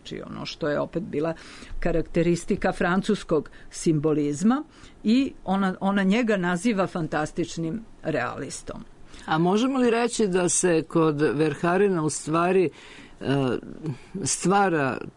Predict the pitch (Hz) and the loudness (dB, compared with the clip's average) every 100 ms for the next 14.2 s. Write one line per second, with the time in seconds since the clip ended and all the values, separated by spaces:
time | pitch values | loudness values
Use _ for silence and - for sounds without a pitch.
0 | - - 143 143 120 143 147 147 156 160 | -10 0 2 4 4 4 4 2 4 4
1 | 165 147 - 147 147 151 - - - - | 4 2 0 0 0 0 -4 -6 -4 0
2 | 165 170 147 139 - - - 165 175 220 | 0 0 0 -2 -4 -14 -2 2 4 4
3 | 196 202 160 156 - 160 147 127 - - | 2 2 2 2 2 2 2 -2 -8 -20
4 | - - 180 202 220 175 160 - 165 170 | -8 0 4 4 4 4 2 2 0 0
5 | 156 147 139 143 139 143 139 127 - - | 0 -2 -2 0 2 4 4 2 -2 -6
6 | 120 127 - - 143 220 302 370 349 339 | -6 -8 -8 -8 -4 -2 2 0 0 0
7 | - - - - - 175 - 254 320 247 | -2 -6 -16 -14 -12 -8 -2 0 2 0
8 | - - - - - - 92 107 - 226 | -4 -8 -10 -20 -16 -10 -10 -10 -2 0
9 | 220 175 - 175 - 175 262 302 202 254 | 0 -4 -4 -4 0 2 4 4 4 2
10 | - 392 254 262 - 277 240 - - 233 | 0 0 2 0 -2 0 0 0 0 0
11 | 285 339 254 - 226 220 233 262 240 214 | 0 0 0 2 2 4 2 2 0 -2
12 | 190 180 170 160 - 131 151 151 - - | -2 -2 -2 -4 -6 -6 -6 -6 -8 -16
13 | - - - 202 196 208 269 269 269 226 | -18 -18 -6 0 2 4 4 2 0 0
14 | 240 214 | 0 0